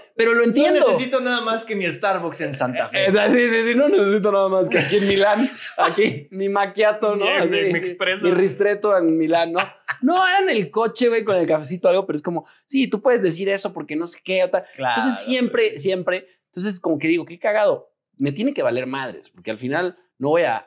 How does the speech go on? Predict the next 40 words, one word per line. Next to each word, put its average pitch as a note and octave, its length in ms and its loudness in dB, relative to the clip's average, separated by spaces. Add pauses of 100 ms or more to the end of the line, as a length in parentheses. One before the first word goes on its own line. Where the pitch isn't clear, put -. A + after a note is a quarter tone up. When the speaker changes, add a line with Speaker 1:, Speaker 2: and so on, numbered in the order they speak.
Speaker 1:
a, - 560 -8
a C3 80 -8
querer D3 160 -6
complacer F3 400 -2
a D3+ 60 -2
nadie, D#3+ 500 -6
güey, F#2+ 160 -20
¿no? - 300 -8
Y G2+ 80 -12
sí, - 240 -6
y A2 60 -4
me A#2 100 -2
vale C3 160 0
madres. D#3+ 360 -2 (380)
Pero, F3+ 540 2 (340)
pero, D#3+ 380 0
pero C3+ 160 -2
está D3+ 260 -4
cagado E3+ 320 -2
que E3 80 -10
sí C3 80 -12
tienes E3 220 -2
que A3 100 -4
cuidar D#3 540 -2
porque... D#3+ 680 -2 (400)
Eh, A#2+ 680 -2
no C#3 160 -4
sé, D#3 380 -2
yo D3+ 180 2
veo F#3 260 2
que A#2+ 180 -6
de B2 60 -4
repente D#3 380 -6
tiran D#3 380 -10
hate D3+ 300 -2
o C#3 60 -2
dicen D#3 300 -4
algo D#3+ 200 -4
en C#3+ 80 -4
red D3+ 180 -2